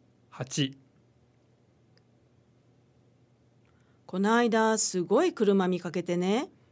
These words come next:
Speaker 2: 見ただけで欲しくなっちゃった。
Speaker 1: へえ、どんな車だったの？九。
Speaker 2: 考えれば考えるほどしない方がいいという気がしてくるんですよ。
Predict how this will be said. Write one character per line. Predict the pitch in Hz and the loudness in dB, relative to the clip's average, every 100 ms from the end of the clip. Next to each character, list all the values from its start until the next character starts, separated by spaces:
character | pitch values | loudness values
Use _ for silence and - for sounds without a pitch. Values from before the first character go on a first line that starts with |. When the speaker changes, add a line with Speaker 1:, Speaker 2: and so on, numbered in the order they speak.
| _ _ | _ _
Speaker 2:
見 | 196 214 | -4 2
た | 311 | 4
だ | 269 214 | 4 2
け | 202 | 0
で | 180 | 0
欲 | 180 214 254 | 0 -2 -2
し | |
く | - | 2
な | 285 233 | 2 2
っ | |
ち | 196 | -2
ゃ | |
っ | 185 | -6
た。 | 165 156 | -6 -8
Speaker 1:
へ | - - - 151 143 147 151 165 170 | -10 -18 -4 -2 0 0 4 4 4
え、 | - _ _ _ _ - | -4 _ _ _ _ 0
ど | 135 214 | 6 8
ん | 254 | 6
な | |
車 | - 131 123 | 2 -2 -2
だ | 104 | -6
っ | |
た | - 98 | -12 -12
の？ | 117 208 _ _ _ _ _ _ _ _ _ _ _ _ _ _ _ - | -10 -12 _ _ _ _ _ _ _ _ _ _ _ _ _ _ _ -12
九。 | - 165 120 - _ _ _ _ _ _ _ _ _ _ _ _ _ _ _ _ _ _ _ _ _ _ _ _ _ _ _ - | -2 0 0 -8 _ _ _ _ _ _ _ _ _ _ _ _ _ _ _ _ _ _ _ _ _ _ _ _ _ _ _ -14
Speaker 2:
考 | - 196 247 294 | -6 -2 2 2
え | 302 | 2
れ | 277 | 2
ば | 214 | 0
考 | - 190 208 262 | -2 -4 -2 0
え | 277 | 0
る | 240 | -2
ほ | - 196 | -2 -2
ど | 190 180 175 | 0 0 -2
し | 175 175 | -4 -6
な | 165 190 | -2 -2
い | 208 | -2
方 | 277 294 | 0 0
が | 220 | 0
い | 233 | 0
い | 262 | -2
と | 247 | 0
い | 214 | 0
う | 208 | 0
気 | 208 | -2
が | 202 | -4
し | 202 | -4
て | 214 | -4
く | 214 | 0
る | 202 | 0
ん | |
で | 185 180 | -2 -4
す | 175 | -4
よ。 | 175 165 160 | -2 -2 -4